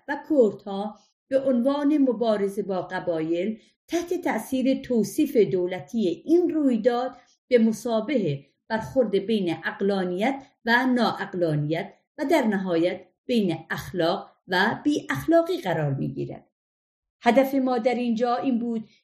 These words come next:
که نشان دهیم چگونه تعاریف استعمار و دولت ملت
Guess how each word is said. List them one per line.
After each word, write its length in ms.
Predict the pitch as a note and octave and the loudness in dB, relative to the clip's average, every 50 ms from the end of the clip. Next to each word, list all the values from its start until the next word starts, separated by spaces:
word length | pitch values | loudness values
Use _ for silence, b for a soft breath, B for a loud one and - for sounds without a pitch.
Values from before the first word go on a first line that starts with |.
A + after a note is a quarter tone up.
| b _ | b _
که 160 | - - C4+ | -2 0 2
نشان 440 | B3+ C4 A#3+ - - D#4+ D4+ B3+ G#3+ | 2 2 0 0 2 2 2 4 2
دهیم 400 | - D#3+ D#3 D#3+ D#3 D3 D3 b b b b b b | 2 0 -2 -4 -6 -6 -8 b b b b b b
چگونه 540 | - - D#4 C#4+ A#3+ D#4+ D#4 D#4+ E4 F4 D#4+ | -4 -2 0 0 2 2 2 2 2 2 0
تعاریف 640 | - - C4 - A3 A#3 A#3 A3 A#3 A#3 A3 - B3 A#3+ - - | 0 -2 -2 0 0 0 2 2 0 -2 -2 0 -2 -2 -2 -2
استعمار 720 | A#3 A3+ - - - A3+ A#3 A3 A3 B3 C4 B3 A#3 A3 | -6 -6 -6 -4 -4 0 2 4 4 4 4 2 2 2
و 120 | A3+ A3 | 2 2
دولت 420 | F#3+ G#3 A3 G#3+ G3+ G#3 G3+ G3+ - - | 2 2 0 0 0 0 -4 -6 -8 -6
ملت 400 | G3 G3 F#3 F#3 G3+ G#3 G#3 | -6 -6 -4 -4 -4 -4 -4